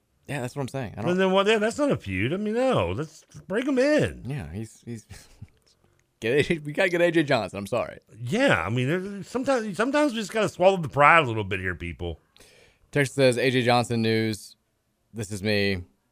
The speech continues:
Speaker 1: sitting in a fire saying this is fine." Yeah, that's kinda where we are. Texas, "Word is Purvis is showing up tonight. What a weird time to show up for him. He skipped all those other opportunities over the years.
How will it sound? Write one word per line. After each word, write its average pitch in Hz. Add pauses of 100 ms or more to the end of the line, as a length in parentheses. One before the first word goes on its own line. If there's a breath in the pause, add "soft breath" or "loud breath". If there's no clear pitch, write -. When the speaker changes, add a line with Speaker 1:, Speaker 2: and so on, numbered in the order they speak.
(420)
Speaker 1:
sitting 101
in 98
a 85
fire 92 (640)
saying 92
this 87
is 85
fine." 85 (280)
Yeah, 104 (200)
that's -
kinda 98
where 92
we 90
are. 50 (640 soft breath)
Texas, 202
"Word 190
is 170
Purvis 190
is 127
showing 120
up 107
tonight. 104
What 113
a 117
weird 117
time 113
to 98
show 113
up 110
for 104
him. 104
He 101
skipped -
all 120
those 127
other 110
opportunities 110
over 98
the 101
years. 101